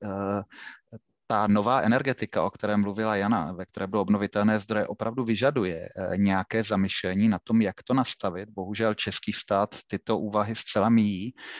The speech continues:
A mě například mrzí, že když teďka stát začíná podle mě až nesmyslně velkoryse dotovat, eh, instalace wallboxu,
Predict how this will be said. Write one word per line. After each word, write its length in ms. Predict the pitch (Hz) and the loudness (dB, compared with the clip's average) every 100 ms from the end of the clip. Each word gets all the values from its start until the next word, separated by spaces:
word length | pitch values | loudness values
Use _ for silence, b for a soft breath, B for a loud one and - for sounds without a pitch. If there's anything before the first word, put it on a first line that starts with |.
| B B | B B
A 60 | 104 | 2
mě 140 | 101 | 4
například 500 | 104 - 110 135 - | 2 -2 -2 0 2
mrzí, 400 | 117 98 104 117 | 2 2 -2 -4
že 120 | 117 | -4
když 340 | 107 107 107 - | -4 -6 -6 -6
teďka 320 | 92 - 107 | -8 -6 -6
stát 340 | - 104 98 | -2 0 0
začíná 460 | 107 - 117 110 110 | 0 -2 2 2 2
podle 240 | - 101 | -2 0
mě 160 | 107 113 | 2 2
až 120 | 107 | 0
nesmyslně 500 | 92 - 107 - 110 | -2 0 -2 0 0
velkoryse 600 | 104 101 - 98 - 110 | 0 -4 -4 -6 -2 -2
dotovat, 460 | 95 - 101 107 - 98 | -2 -2 0 0 0 -2
eh, 180 | 98 95 | 0 0
instalace 680 | 107 - 107 101 - 123 | -4 -2 0 0 0 -2
wallboxu, 640 | 104 98 92 95 - 95 | 0 -2 -4 -8 -8 -4